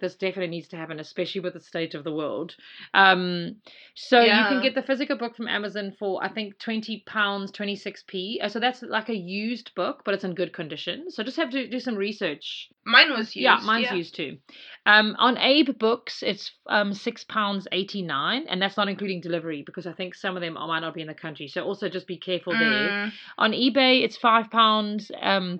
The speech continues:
Speaker 1: thirty-six pence, which also I don't know if includes in delivery. I couldn't find it on Blackwell's or the other one that you mentioned, a Book Depository.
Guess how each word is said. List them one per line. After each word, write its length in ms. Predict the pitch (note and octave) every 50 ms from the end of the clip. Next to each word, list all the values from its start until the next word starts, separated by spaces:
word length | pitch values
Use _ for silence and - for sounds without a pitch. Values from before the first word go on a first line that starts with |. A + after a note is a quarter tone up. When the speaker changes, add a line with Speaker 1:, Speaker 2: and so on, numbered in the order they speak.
| -
Speaker 1:
thirty-six 580 | G#3+ G#3+ G#3+ G#3+ G#3+ G3 - - A3 - - -
pence, 520 | - - A3 A#3 D#4+ G4+ - - - - -
which 180 | G3+ G#3 G#3
also 300 | - B3 B3 - A#3+ F#3+
I 160 | D3+ - F#3 F#3
don't 240 | F#3 G3 G3 G3+
know 80 | G3 G3
if 80 | F#3 F#3+
includes 240 | F3+ E3+ - G3 F#3+ F#3+
in 100 | F3 E3
delivery. 400 | - F3 E3 F3+ F3 F3+ D#3+ -
I 60 | -
couldn't 320 | - - - D#4+ D#4+ E4+ -
find 280 | - D4 C4+ C#4 C#4
it 60 | B3+
on 140 | C4+ C4 A3+
Blackwell's 720 | A#3 A3 G#3+ A3 - - A3 G#3 G#3 G#3 G#3 G#3 G3+ - - - - - - _ _ -
or 540 | A3 G#3+ G#3+ G#3 G#3 G#3 G3+ G#3 G#3 G3+ F#3
the 160 | G3+ G#3+ -
other 220 | D#3+ E3+ A3+ A#3+ G#3+
one 200 | G3 F#3+ F#3 F3+
that 120 | F#3 F3+ -
you 60 | F#3
mentioned, 380 | F3+ F3+ F3+ F3 - F3 F3+ -
a 140 | - F3 - _ _ -
Book 240 | G#3 A3 G#3 -
Depository. 1080 | - A#3 A3+ - - _ - - G#3+ A3 G#3+ A#3 A3+ - A3 A#3 A3+ A3+ A#3+ C4+ E4+